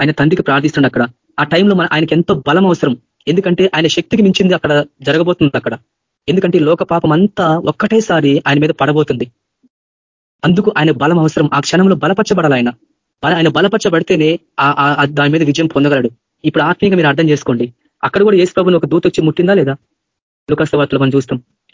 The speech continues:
ఒక దూత వచ్చి, పరలోకం నుంచి ఒక దూత వచ్చి ఆయన ముట్టిండు, ఆయన బలపరచబడినది వాక్యం అక్కడ. ఇక్కడ ఏలియాని, అక్కడ మన ప్రభు ప్రార్థిస్తున్నాడు, ఇక్కడ ఏలియా పనుకున్నాడు,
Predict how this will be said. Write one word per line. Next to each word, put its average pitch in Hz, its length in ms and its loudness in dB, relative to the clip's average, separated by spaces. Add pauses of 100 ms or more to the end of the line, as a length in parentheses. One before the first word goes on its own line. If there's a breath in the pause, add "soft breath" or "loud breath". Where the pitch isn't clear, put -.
ఒక 147 100 -2
దూత 160 280 0
వచ్చి, 175 180 0
పరలోకం 185 360 2
నుంచి 175 160 0
ఒక 156 80 0
దూత 156 260 0
వచ్చి 160 240 0
ఆయన 147 140 2
ముట్టిండు, 147 400 0 (160)
ఆయన 143 120 0
బలపరచబడినది 156 760 0
వాక్యం 135 260 0
అక్కడ. 127 200 -4 (800)
ఇక్కడ 190 460 0 (140)
ఏలియాని, 180 640 2 (680)
అక్కడ 175 220 -2
మన 165 160 0
ప్రభు 165 240 0
ప్రార్థిస్తున్నాడు, 170 720 0 (240)
ఇక్కడ 160 180 -2
ఏలియా 175 280 2
పనుకున్నాడు, 147 400 0